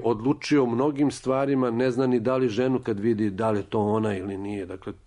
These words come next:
ti metuzalimi, ti, ti ljudi senilni nam odlučuju životima,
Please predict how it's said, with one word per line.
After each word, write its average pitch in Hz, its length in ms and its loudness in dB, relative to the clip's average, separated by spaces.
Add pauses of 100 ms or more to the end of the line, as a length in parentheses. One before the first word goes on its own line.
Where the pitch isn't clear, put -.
(140)
ti 120 120 -4
metuzalimi, 110 840 -2
ti, 95 360 -12 (640)
ti 98 300 -6 (600)
ljudi 104 480 -4
senilni 107 720 -2 (440)
nam 101 180 -4
odlučuju 104 460 -4
životima, 101 760 -2